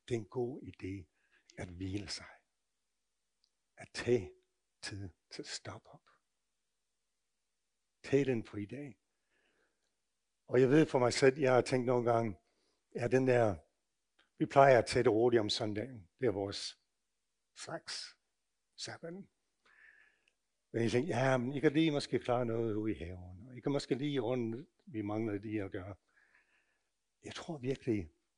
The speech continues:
Gud ønsker, at vi stopper helt op. For jøderne,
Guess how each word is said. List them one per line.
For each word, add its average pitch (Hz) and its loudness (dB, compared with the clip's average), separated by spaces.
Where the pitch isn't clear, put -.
Gud 127 -2
ønsker, 120 -6
at 135 -12
vi 92 -8
stopper - -10
helt 131 0
op. - -10
For - 2
jøderne, 135 4